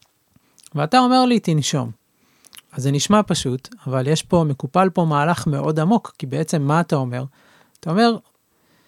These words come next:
אתה מציע לי לנסות לשבור את ההזדהות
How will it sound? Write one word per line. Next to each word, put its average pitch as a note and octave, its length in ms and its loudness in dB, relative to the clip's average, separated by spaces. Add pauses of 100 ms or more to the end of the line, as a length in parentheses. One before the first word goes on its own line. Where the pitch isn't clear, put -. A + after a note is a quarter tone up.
(480)
אתה C#3+ 100 -4
מציע F#3 400 0
לי D3+ 200 0 (800)
לנסות C3+ 720 0 (280)
לשבור E3 840 2 (180)
את - 140 -6
ההזדהות C3+ 1000 0